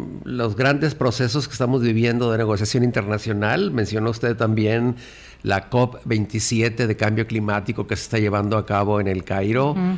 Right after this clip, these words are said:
Speaker 1: Ah, lo que están mostrando es que, en efecto, hay retrocesos, por ejemplo, en las negociaciones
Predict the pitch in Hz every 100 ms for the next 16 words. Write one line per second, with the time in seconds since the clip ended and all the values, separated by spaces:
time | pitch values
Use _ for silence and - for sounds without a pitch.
0 | - - - - - 127 120 120 123 127
1 | 113 147 143 160 - 147 139 156 160 147
2 | 139 - 147 147 147 147 - 131 120 113
3 | 123 117 - 147 113 120 120 127 - 107
4 | - 104 123 120 101 - 104 - 117 120
5 | 117 113 98 101 95 101 98 - 110 104
6 | 107 104 - -